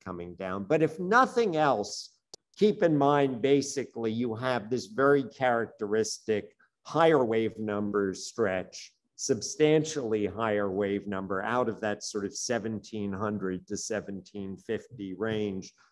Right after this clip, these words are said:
That's sort of your typical aldehydes, ketones, carboxylic acids, um, and esters. Amides are substantially lower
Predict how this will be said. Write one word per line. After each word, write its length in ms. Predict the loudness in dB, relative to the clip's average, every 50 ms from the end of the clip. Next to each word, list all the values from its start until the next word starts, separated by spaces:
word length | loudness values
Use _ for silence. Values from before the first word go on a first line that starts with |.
| _ _ -8
That's 300 | -6 -4 -4 -4 -6 -4
sort 180 | -2 0 2 2
of 140 | 0 0 -2
your 100 | -4 -4
typical 680 | -4 -6 -8 -8 -6 -6 -6 -4 -4 -4 -4 -4 -4 -4
aldehydes, 840 | -2 -2 -2 0 0 -2 -4 -4 -4 -4 -4 -4 -4 -6 -8 -12 -14 _ _
ketones, 880 | -10 -10 -10 -8 -8 -6 -6 -4 -4 -4 -4 -4 -6 -6 -8 -10 -12 -16 _ _ _ _ _ _ -8 -4
carboxylic 960 | -2 0 0 2 4 4 4 2 0 -2 -6 -4 -2 -2 0 -2 -2 -4 -4
acids, 840 | -6 -4 -4 -4 -6 -6 -8 -6 -4 -4 -4 -4 -6 -8 -12 -16 -16 -18 _ _ _ _ _ _ -2
um, 460 | 0 0 0 0 -2 -4 -6 -10 -16 _ -10
and 240 | -8 -8 -8 -8 -8 -6 -2
esters. 800 | 0 0 0 -2 -4 -8 -6 -6 -6 -6 -6 -10 -14 -16 -16 -18 _ _ _ _ _ _ -2
Amides 520 | 0 2 4 4 4 4 4 2 -2 -6 -10 -6 -2
are 180 | -2 0 -2
substantially 1080 | -2 -4 -6 -10 -10 -10 -8 -6 -2 0 0 0 0 -2 -2 -4 -2 -2 0 0 0 0 0
lower 600 | 0 4 4 6 6 6 4 4 2 0 -2 -6